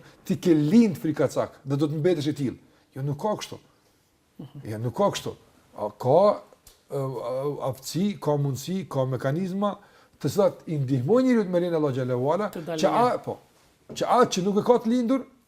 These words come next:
Speaker 1: ta ketë fituar s'paku.
Speaker 2: Atëherë do vi të flasim për shkak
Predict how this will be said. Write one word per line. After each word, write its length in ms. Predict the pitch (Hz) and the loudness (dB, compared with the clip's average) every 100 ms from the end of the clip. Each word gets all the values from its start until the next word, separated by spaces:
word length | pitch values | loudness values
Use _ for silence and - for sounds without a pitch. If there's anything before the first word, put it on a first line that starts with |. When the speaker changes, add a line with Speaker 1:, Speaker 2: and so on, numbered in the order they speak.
| _ _ _ _ - | _ _ _ _ -10
Speaker 1:
ta 80 | 113 | -4
ketë 220 | 180 - | -4 -4
fituar 400 | 202 240 220 147 | -6 -4 -4 -6
s'paku. 340 | - 143 - _ _ _ _ _ _ _ - _ _ | -6 -10 -10 _ _ _ _ _ _ _ -20 _ _
Speaker 2:
Atëherë 200 | 165 170 | -8 -4
do 80 | 165 | -2
vi 80 | 185 | -4
të 60 | 180 | -4
flasim 300 | 208 196 160 | -6 -4 -6
për 40 | |
shkak 180 | 147 143 | -6 -10